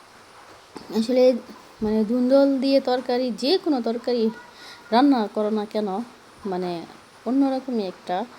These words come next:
টেস্ট আসে, মজা লাগে। আমি প্রায় সময় এই দুন্দলের তরকারিটা মানে খাই, ভালো লাগে আমার কাছে। আর এটা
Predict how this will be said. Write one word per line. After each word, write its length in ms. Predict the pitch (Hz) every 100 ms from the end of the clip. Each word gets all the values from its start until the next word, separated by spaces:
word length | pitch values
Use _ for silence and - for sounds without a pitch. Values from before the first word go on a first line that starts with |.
| - - - -
টেস্ট 320 | - 208 - 185
আসে, 340 | 185 - - 180
মজা 400 | 185 180 185 208
লাগে। 380 | 214 214 202 180 202 - - -
আমি 160 | 202 233 226
প্রায় 300 | - 214 220 233 320 - -
সময় 420 | 233 220 208 196 214 - - - - -
এই 140 | 196 190
দুন্দলের 560 | 196 214 220 208 214 214
তরকারিটা 600 | 208 220 214 214 208 180 233 - - - -
মানে 200 | 190 175 170 -
খাই, 320 | - 170 170 220 -
ভালো 260 | 180 175 185
লাগে 260 | 180 180 175
আমার 220 | 175 165
কাছে। 340 | 170 170 175 190 214 - - - - -
আর 200 | 185 180
এটা 280 | 170 175 185